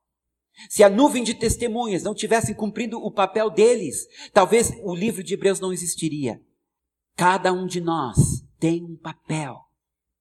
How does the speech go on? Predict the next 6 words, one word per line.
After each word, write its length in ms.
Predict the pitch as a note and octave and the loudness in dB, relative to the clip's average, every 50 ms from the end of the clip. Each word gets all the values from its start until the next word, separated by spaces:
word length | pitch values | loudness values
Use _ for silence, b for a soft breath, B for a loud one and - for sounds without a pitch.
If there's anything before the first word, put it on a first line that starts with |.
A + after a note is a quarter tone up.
| _ _ _ _ _ _ _ _ - | _ _ _ _ _ _ _ _ -8
Vocês 340 | - D3 C#3 - - - - | 0 4 8 8 8 8 8
lembram 280 | E3+ F#3 F#3 F3+ F3 D#3+ | 4 4 4 4 2 0
daquele 540 | C#3+ C3 - - D3 D3 D3+ D3+ D3 C3+ - | -2 -2 -2 0 0 0 0 -2 -4 -8 -6
homem 460 | - B2 C3 C#3+ C#3+ D3 D#3 D#3 D#3+ D#3 | -4 -4 -2 -2 -2 -4 -6 -6 -8 -10
que 180 | _ _ - - | _ _ -20 -12
carregou 560 | - B2 A#2 - G#2+ G2+ F#2+ G#2 A2+ B2+ | -10 -10 -10 -10 -14 -12 -8 -6 -4 -4